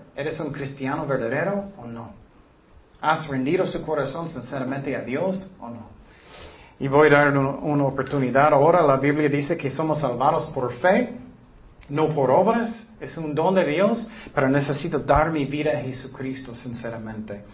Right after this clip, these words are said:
Y los que quieren pueden orar conmigo para invitar a Cristo en su corazón, y Él va a perdonarte. Ah, puedes orar conmigo los que quieren. Señor, perdóname por mis pecados.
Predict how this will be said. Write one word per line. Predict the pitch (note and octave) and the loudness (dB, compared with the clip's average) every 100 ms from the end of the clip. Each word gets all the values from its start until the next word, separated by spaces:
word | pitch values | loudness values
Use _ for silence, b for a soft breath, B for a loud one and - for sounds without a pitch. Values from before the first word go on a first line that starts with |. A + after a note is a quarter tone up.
| B B B - _ - _ - | B B B -20 _ -20 _ -10
Y | C3 | -2
los | C#3+ C#3+ | 0 0
que | - C#3 | -4 -8
quieren | - F3+ F#3 F3 | -2 0 0 -4
pueden | - C3+ C3+ | -8 -10 -6
orar | C3 A#2 C3 C3+ | -6 -2 -2 -4
conmigo | C3 B2 D#3 E3+ | -8 -8 -4 -4
para | - B2 | -4 -6
invitar | B2 A#2+ A#2 B2+ | -6 -6 -6 -4
a | A#2+ | -6
Cristo | - C3+ - C#3 B2 | -6 -8 -6 -6 -6
en | |
su | - B2 | -8 -8
corazón, | A#2 A2 - E3+ F#3+ B B B B - | -6 -6 -2 -2 -2 B B B B -4
y | D3 | 0
Él | C3 | 0
va | A2+ A2 | -2 -8
a | |
perdonarte. | A2+ A2 G#2+ A2 A2 G#2+ G2+ - B B B B B B - | -10 -10 -10 -10 -12 -14 -16 -20 B B B B B B -14
Ah, | B2 A#2+ | -8 -6
puedes | C3+ B2+ B2+ | 0 0 0
orar | B2 B2 A#2+ | -2 -2 -4
conmigo | A#2+ A#2+ | -6 -4
los | A#2 A#2 | -4 -6
que | - A2+ | -8 -12
quieren. | - A2 G#2+ | -8 -8 -8
Señor, | A2 C#3 D3+ E3 | -4 2 4 4
perdóname | D3 C3 D#3 E3+ E3+ | 4 6 6 4 2
por | E3 | 0
mis | C#3+ C3+ | 0 -2
pecados. | - - D#3 E3+ F#3 F#3 - | -4 0 4 6 6 4 -2